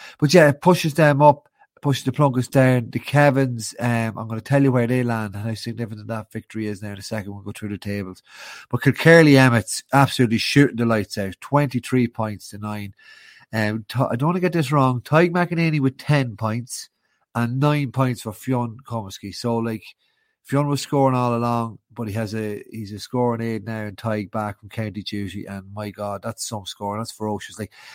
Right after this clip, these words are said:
to mark one of them would be tough enough, but have two of them firing all cylinders like that, it's just very hard for the Rattlys. I think Kyle McElroy got a couple of scores. Um, no Flanagan's for the Rattlys. So they're short. Uh, most play-, teams are still short players.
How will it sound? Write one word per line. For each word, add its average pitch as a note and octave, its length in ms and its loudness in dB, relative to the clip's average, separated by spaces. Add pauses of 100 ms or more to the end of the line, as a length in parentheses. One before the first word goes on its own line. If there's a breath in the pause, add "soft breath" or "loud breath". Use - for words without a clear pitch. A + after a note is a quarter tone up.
(100)
to C3 80 -4
mark D#3 300 6
one D#3 180 8
of D3+ 40 4
them C#3+ 120 2
would A#2+ 120 2
be A#2 60 2
tough B2 280 2
enough, A#2 220 -2
but G#2+ 120 -8
have A2 140 -4
two C#3 200 2
of B2+ 80 2
them A#2 100 -4
firing A2+ 360 -2
all A2 180 -6
cylinders G#2 420 -10
like G2+ 140 -12
that, G#2 180 -8
it's G#2 100 -14
just G#2+ 220 -12
very A2+ 260 -2
hard G2+ 280 -6
for G#2+ 80 -12
the G#2+ 60 -6
Rattlys. G#2 440 -6
I - 300 -20
think A#2 120 -6
Kyle B2 220 4
McElroy A#2 480 0
got G2+ 120 -4
a G2+ 40 -10
couple G#2 260 -8
of G#2 60 -10
scores. G#2 640 -6
Um, G2 220 -14
no A#2+ 180 0
Flanagan's A2 580 -8
for - 160 -14
the G2+ 100 -8
Rattlys. G2+ 460 -10 (320 soft breath)
So - 120 -4
they're C3+ 80 2
short. B2+ 380 6
Uh, A#2+ 180 0
most C#3+ 360 2
play-, C#3 280 0
teams C#3 260 -2
are A2+ 80 -4
still C3 240 -4
short A2+ 380 -2
players. G#2 400 -6